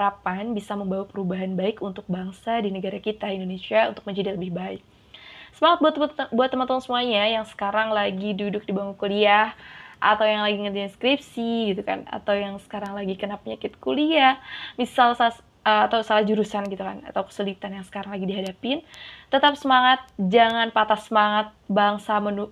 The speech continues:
bangsamu menunggumu untuk membawa perubahan yang lebih baik. Oke, gue Juningsi, sekian podcast dari gue,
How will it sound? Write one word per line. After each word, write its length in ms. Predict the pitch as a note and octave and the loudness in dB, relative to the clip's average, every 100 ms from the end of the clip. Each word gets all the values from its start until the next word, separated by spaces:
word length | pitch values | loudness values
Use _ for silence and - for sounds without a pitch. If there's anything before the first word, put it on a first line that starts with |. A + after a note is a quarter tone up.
| - | 0
bangsamu 540 | G3 G#3 G#3 G#3 G#3+ | 2 2 0 0 -2
menunggumu 640 | G#3+ G3+ G3+ F#3 G#3+ A3+ - | -2 -4 -4 -4 -2 -2 -2
untuk 320 | G#3 G#3+ G#3 | -2 -4 -6
membawa 320 | G3 F#3+ F#3+ | -4 -2 -2
perubahan 380 | - F#3+ F#3 F#3 | -4 -6 -6 -6
yang 160 | F3+ F3+ | -8 -10
lebih 240 | F3+ F3 | -10 -6
baik. 480 | F3 - - - - - - - - - | -4 -4 -4 -8 -12 -20 -18 -16 -8 0
Oke, 80 | D4+ | 2
gue 120 | D#4+ | 4
Juningsi, 480 | D4+ D4+ D4 D#4 D#4 | 2 0 -2 0 -2
sekian 480 | D4+ - B3+ B3 B3 | -2 0 0 0 -2
podcast 400 | A#3 - A#3 - | -6 -4 -10 -6
dari 240 | G#3+ G#3 F#3+ | -4 -2 -2
gue, 340 | F#3+ F#3 F#3+ | -2 -2 -2